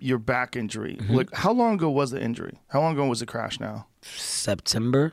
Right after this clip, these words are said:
Speaker 2: So what is that? September, October, November, December, January, February, March, April. What's this, May?
Speaker 1: Yeah. So
Speaker 2: May?
Speaker 1: only,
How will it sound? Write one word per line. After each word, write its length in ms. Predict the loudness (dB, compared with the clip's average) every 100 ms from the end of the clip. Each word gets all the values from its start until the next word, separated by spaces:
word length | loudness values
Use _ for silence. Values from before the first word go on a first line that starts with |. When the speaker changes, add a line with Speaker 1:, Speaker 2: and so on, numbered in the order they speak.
| -4
Speaker 2:
So 180 | -6 -2
what 80 |
is 80 | 0
that? 200 | -2 -4 _
September, 540 | -8 -6 -2 0 0 -2 -14 -14 -8
October, 340 | 0 2 4
November, 320 | 4 2 0 0
December, 460 | -2 -2 -2 -2
January, 360 | 0 0 2 -2
February, 380 | -2 0 2 2
March, 520 | 2 0 -2 -6 -6 -4
April. 260 | -4 -2
What's 160 | -2 -2
this, 120 | -2
May? 260 | -2 -2 -6 _ _ _
Speaker 1:
Yeah. 320 | -4 -4 -4 -8
So 140 | 0
Speaker 2:
May? 100 | 4
Speaker 1:
only, 220 | 4 2